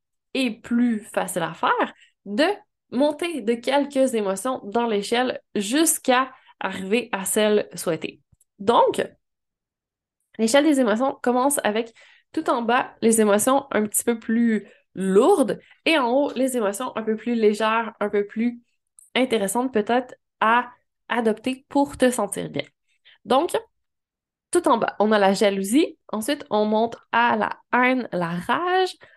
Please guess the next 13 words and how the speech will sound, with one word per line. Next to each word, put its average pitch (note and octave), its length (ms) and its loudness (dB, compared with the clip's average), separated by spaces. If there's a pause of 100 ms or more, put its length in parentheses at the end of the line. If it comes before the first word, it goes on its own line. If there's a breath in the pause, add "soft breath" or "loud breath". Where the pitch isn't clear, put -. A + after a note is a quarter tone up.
(140 soft breath)
ensuite C4 320 -2
la F#3 180 -2
vengeance, A#3+ 760 2 (240)
la F#3 200 -4 (120)
colère, C#4 760 2
le G3 140 -2
découragement, A#3 800 -2 (380)
le F#3+ 140 2
blâme, A3 580 2 (480)
les F#3+ 380 -2
soucis, C#4+ 600 2 (200)
le G3+ 180 2
doute, B3 460 0